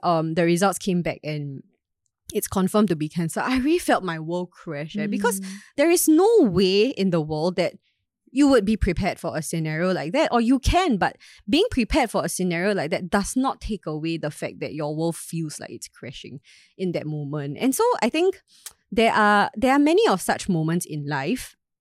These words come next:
Speaker 1: I think if we are going to try and curate our life so that we can avoid being caught by surprise,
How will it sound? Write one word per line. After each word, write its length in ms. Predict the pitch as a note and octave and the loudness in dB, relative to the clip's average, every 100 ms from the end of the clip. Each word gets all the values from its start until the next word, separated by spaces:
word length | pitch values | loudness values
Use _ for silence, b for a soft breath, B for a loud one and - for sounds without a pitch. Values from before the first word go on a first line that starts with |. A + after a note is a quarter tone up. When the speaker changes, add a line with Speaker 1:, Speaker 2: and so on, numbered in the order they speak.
| - | -8
Speaker 1:
I 60 | |
think 200 | G3 B3+ | 0 4
if 120 | A#3 E3+ | 4 2
we 120 | E3 | -2
are 80 | D#3 | 0
going 240 | E3+ F3+ | 0 0
to 100 | D#3 | -2
try 560 | - - - F#3+ F3 F3 | -6 -14 -2 0 2 0
and 380 | F#3 C#3+ D3 D3+ | -2 -6 -8 -10
curate 580 | - E3+ D#3+ D#3 F3+ - b b b | -4 -4 -2 -2 -4 -4 b b b
our 220 | F#3 D#3+ D#3+ | -4 -2 0
life 220 | E3+ F3 | 0 0
so 120 | F#3+ | -2
that 160 | F3 C#3 | -2 -2
we 120 | E3 | -4
can 200 | F#3 E3 | -4 -6
avoid 480 | - E3 D#3+ G3 - | -2 -4 0 -2 0
being 180 | E3 E3+ | -2 -2
caught 300 | - - F#3+ | 0 -2 -2
by 160 | D3 D3+ | -6 -8
surprise, 640 | - D3+ - E3 E3+ | -8 -6 -4 -2 -4